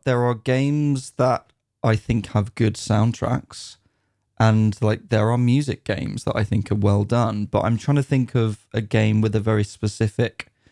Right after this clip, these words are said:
music moment, um, that warrants this question.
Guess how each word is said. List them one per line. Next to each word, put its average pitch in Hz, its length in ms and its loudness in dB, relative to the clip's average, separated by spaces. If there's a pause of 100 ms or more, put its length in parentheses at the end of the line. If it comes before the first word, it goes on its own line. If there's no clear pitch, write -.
(400)
music 110 540 2
moment, 107 680 0 (920)
um, 101 520 2 (500)
that 110 340 -2
warrants 104 800 0 (140)
this 104 160 -2
question. - 640 -4